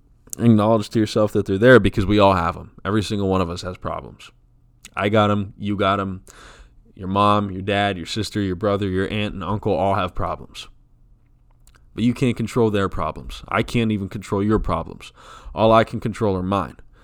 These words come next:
and all you can control are yours. So you have to look at 'em and evaluate 'em and see what, where am I capping my potential right now?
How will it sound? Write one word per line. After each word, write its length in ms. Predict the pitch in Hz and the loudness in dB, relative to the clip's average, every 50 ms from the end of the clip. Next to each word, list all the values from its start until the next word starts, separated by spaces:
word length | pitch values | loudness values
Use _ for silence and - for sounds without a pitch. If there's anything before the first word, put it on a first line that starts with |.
| _ - - | _ -14 -8
and 120 | 92 98 | -4 -2
all 140 | 98 104 110 | 0 0 2
you 160 | 110 107 107 | 0 2 2
can 160 | - - 110 | 2 0 0
control 380 | 98 - 101 92 - 113 98 95 | -2 -6 -8 -6 -4 -4 -4 -4
are 40 | 92 | -4
yours. 440 | 92 98 95 78 - - - - - - - - - _ - _ _ - _ - - - _ _ _ _ _ _ _ _ - - - | -4 -6 -6 -6 -8 -12 -14 -14 -14 -16 -18 -20 -20 _ -20 _ _ -20 _ -20 -20 -20 _ _ _ _ _ _ _ _ -20 -20 -16
So 160 | - - 113 | -8 -4 0
you 140 | 120 123 120 | 2 4 4
have 180 | 120 123 - | 2 2 0
to 80 | - 104 | -2 -2
look 240 | 107 120 135 - - | 0 0 0 0 0
at 120 | 104 98 | -2 -2
'em 220 | 95 95 98 104 - - - _ _ _ _ _ _ _ _ _ _ _ _ _ - _ _ _ - | -2 -4 -6 -8 -12 -16 -20 _ _ _ _ _ _ _ _ _ _ _ _ _ -20 _ _ _ -8
and 100 | - 117 | -6 -4
evaluate 720 | 113 104 101 123 107 117 139 127 113 104 90 90 90 87 | -4 -2 0 2 4 4 4 4 4 2 0 0 -2 -4
'em 200 | 95 98 101 104 - - - - - - _ _ _ _ _ _ _ _ _ _ _ _ _ _ | -4 -6 -8 -10 -14 -20 -20 -20 -20 -20 _ _ _ _ _ _ _ _ _ _ _ _ _ _
and 160 | - 104 110 | -8 -6 -6
see 300 | 107 - - 123 113 107 | -4 -4 -2 -2 0 0
what, 600 | 107 - - - 92 95 110 127 127 123 123 - | -2 -4 -6 -8 -2 2 4 4 6 4 4 2
where 200 | - 113 117 123 | 2 2 4 4
am 100 | 123 127 | 4 2
I 100 | 120 113 | 2 0
capping 440 | 117 - - - 113 113 - - 113 | 2 2 4 4 4 2 2 0 2
my 160 | 107 107 104 | 2 2 2
potential 520 | 98 - 107 - - 127 120 110 - 101 87 | 0 -4 -2 0 2 2 2 0 -2 -6 -8
right 240 | 87 90 80 - - | -8 -8 -10 -12 -12
now? 240 | 78 - - - | -14 -16 -16 -18